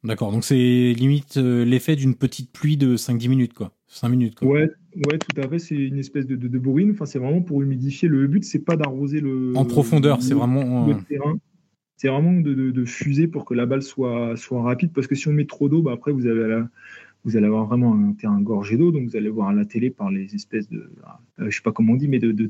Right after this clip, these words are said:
Speaker 2: traîner sur le ballon, là, quand le ballon roule, un peu <laughs> comme sur, euh, derrière la voiture, sur la route. Donc, euh, donc voilà, le but, c'est vraiment d'humidifier pour que le ballon fuse et reste vraiment sur la couche superficielle du gazon.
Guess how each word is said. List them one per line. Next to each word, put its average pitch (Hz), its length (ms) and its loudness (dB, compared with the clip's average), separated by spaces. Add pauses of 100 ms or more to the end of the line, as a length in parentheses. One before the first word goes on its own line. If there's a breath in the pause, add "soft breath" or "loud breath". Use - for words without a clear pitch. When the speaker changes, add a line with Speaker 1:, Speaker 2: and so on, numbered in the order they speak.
Speaker 2:
traîner 147 360 2
sur 139 180 -4
le 127 100 -4
ballon, 139 280 -4
là, 156 100 -6
quand 131 140 -14
le 127 60 -10
ballon 123 420 -8
roule, 160 300 -2
un - 40 -6
peu 131 140 -6
<laughs> - 0 -
comme 151 240 -2
sur, 127 360 -8
euh, 120 100 -2
derrière 123 240 -4
la 117 80 -2
voiture, 143 420 -2
sur 120 140 -6
la 120 80 -2
route. 180 280 -2
Donc, 131 360 -4
euh, 117 760 -6
donc 120 120 -10
voilà, 143 180 -2
le 127 140 2
but, 151 160 -8
c'est 131 120 -12
vraiment 135 220 -6
d'humidifier 147 560 -2
pour - 140 -8
que - 80 -12
le 131 80 -2
ballon 139 240 0
fuse 151 480 -2
et 110 140 -10
reste 139 260 -8
vraiment 120 260 -8
sur 135 160 -12
la 123 60 -8
couche 139 240 -8
superficielle - 540 -4
du 131 80 -8
gazon. 117 280 0